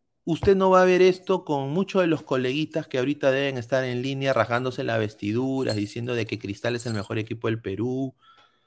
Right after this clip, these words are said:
¿no? Eh, hablando huevada y media. Estas son las condiciones hoy día en las cuales el fútbol femenino han tenido que ir a Trujillo.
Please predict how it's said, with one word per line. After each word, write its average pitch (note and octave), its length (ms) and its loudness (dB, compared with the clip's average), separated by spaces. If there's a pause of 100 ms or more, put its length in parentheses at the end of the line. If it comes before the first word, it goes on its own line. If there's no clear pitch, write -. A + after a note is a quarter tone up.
(160)
¿no? A#2+ 340 -4 (120)
Eh, G#2 60 -4
hablando A2+ 360 2
huevada A2 400 2
y A2 40 -2
media. G2 480 -4 (840)
Estas D#3+ 280 2
son F#3 140 2
las F#3+ 120 2
condiciones C3 880 -2 (520)
hoy A#2 160 2
día B2+ 220 4
en C#3 80 0
las A#2 140 -2
cuales A2+ 340 0
el G#2+ 100 0
fútbol C3+ 240 0
femenino B2 680 -2
han A#2+ 180 -4
tenido B2 300 -2
que A2 140 0
ir A#2 380 0
a A#2 120 -8
Trujillo. C#3+ 600 0